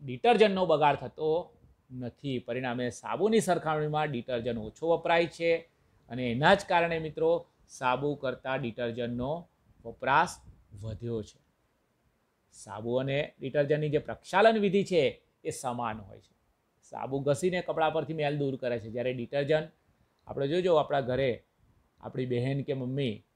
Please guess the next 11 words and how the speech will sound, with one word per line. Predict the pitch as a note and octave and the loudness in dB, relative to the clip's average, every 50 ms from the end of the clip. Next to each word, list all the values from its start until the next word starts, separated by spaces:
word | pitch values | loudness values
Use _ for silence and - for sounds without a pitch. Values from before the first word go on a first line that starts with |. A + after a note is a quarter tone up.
| _ _ _ _ _ _ _ _ _ _ _ _ _ | _ _ _ _ _ _ _ _ _ _ _ _ _
જ્યારે | - A2 B2 B2 B2 C3 | -12 -6 -2 0 0 0
કપડાં | B2+ - A#2+ - C3 C#3 C#3 | -2 -2 -6 -4 -2 -2 -2
સાબુની | - - B2+ B2 B2+ C3+ C3+ C#3 | 0 -2 -4 -2 -2 -2 -4 -2
અંદર | C3+ C3+ C#3 C3+ | -2 -2 -2 -2
બોરવાના | C3+ C3+ C3+ D3+ F#3 G3 G3 F#3 F3 | -2 -4 -2 0 0 0 2 2 0
હોય, | D3 C#3 A#2 G#2+ - _ _ _ _ _ _ _ - | 2 2 0 0 -2 _ _ _ _ _ _ _ -14
તો | C3+ A#2+ | -14 -12
તે | - B2+ C3 | -8 -6 -4
વખતે | C#3 C#3 C3+ - - C#3 C3+ D3 C#3+ D#3+ D#3+ - _ _ _ _ _ _ _ _ _ _ - | -2 -2 -4 -4 -6 -6 -2 0 -2 -2 -2 -4 _ _ _ _ _ _ _ _ _ _ -14
પાણીની | A#2 A#2+ B2 C3+ D3+ D#3 D#3 D3+ | -10 -8 -6 -6 -4 -4 -4 -4
અંદર | C#3+ C#3 C3+ C3+ C#3 C#3+ D#3 E3 | -4 -2 0 2 4 4 4 2